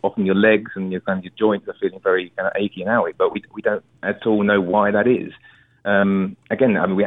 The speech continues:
we have theories. It might be to do with kind of like, yeah, just the general growth, pulling, pulling on the bones and stuff. But that, again, they don't really make sense, and we can't really,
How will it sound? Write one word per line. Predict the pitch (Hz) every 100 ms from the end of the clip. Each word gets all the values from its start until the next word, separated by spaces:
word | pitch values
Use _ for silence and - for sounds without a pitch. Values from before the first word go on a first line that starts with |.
| 101
we | 101
have | 92 -
theories. | 101 90 95 113
It | -
might | 98 95
be | 92
to | 85 95
do | 95
with | 95 -
kind | 95
of | 92
like, | 92 -
yeah, | 87 - _ -
just | 95
the | 87
general | 101 95 85
growth, | 98 92 98
pulling, | - 101 98 -
pulling | 101 98
on | 95
the | 87
bones | 101 101 95
and |
stuff. | 92 95 -
But | 98
that, | 101 -
again, | 110 107
they | 104
don't | 110
really | 104
make | 104 - -
sense, | 117 90
and | 95
we | -
can't | 110 92
really, | 104 104